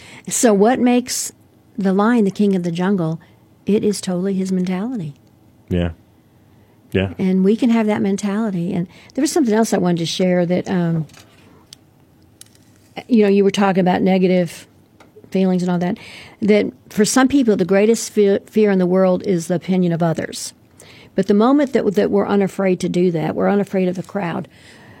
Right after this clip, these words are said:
Speaker 1: we transform from a lamb into a lion.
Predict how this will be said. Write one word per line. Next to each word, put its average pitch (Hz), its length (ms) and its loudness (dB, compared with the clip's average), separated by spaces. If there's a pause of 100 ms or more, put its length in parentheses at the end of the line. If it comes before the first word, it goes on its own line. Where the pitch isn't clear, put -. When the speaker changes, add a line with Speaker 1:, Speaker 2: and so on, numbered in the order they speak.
(520)
Speaker 1:
we 214 180 2
transform 247 580 2
from 214 200 2
a 180 100 2
lamb 175 800 0
into 190 300 -2
a - 20 -4
lion. 156 520 -4